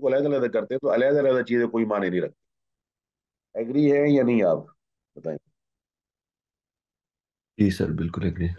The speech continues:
Speaker 1: अच्छा, अब आप मैथमेटिकली भी देख लें, जब एक को डिवाइड किया जाता है चार पर तो आंसर कभी एक नहीं आता। वन ओवर फ़ोर का आंसर ज़ीरो पॉइंट टू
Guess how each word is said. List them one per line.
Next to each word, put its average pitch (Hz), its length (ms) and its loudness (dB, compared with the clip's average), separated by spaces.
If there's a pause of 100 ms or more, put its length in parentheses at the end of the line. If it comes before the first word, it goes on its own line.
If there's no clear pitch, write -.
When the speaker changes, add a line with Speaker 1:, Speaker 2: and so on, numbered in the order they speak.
(460)
Speaker 1:
अच्छा, 90 240 -2
अब 110 120 0
आप 131 260 0
मैथमेटिकली 131 580 -2
भी 143 80 0
देख 117 220 0
लें, 127 140 0
जब 131 160 0
एक 117 260 -2
को 135 60 0
डिवाइड 107 340 0
किया 110 120 -2
जाता 107 260 -2
है 101 100 0
चार 95 300 -2
पर 98 220 -2
तो 110 120 -6
आंसर 107 300 -2
कभी 120 300 -2
एक 98 120 -4
नहीं 92 160 -4
आता। 73 240 -4
वन 104 260 -2
ओवर 120 180 2
फ़ोर 113 220 2
का 113 120 -2
आंसर 110 240 -4
ज़ीरो 104 260 -2
पॉइंट 107 280 -4
टू 92 120 -8